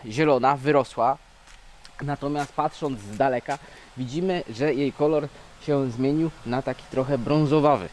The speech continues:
St-, stało się to dlatego, że te wszystkie chwasty, które się znajdowały w naszym trawniku,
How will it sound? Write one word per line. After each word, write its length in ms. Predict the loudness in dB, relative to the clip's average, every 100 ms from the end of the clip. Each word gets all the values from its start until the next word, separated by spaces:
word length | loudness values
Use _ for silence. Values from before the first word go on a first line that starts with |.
| -14
St-, 300 | -12 -2 -2
stało 300 | 2 4 4
się 160 | 4 0
to 200 | -2 -2 -8 -20 0
dlatego, 480 | 2 2 0 2 0
że 120 | -2
te 100 | -8
wszystkie 340 | -10 -8 -8
chwasty, 400 | -4 0 0 -2
które 240 | -8 -4 -4
się 120 | -4
znajdowały 440 | -2 0 2 0
w 40 | 0
naszym 240 | -4 -6
trawniku, 500 | -4 -4 -4 -2 -4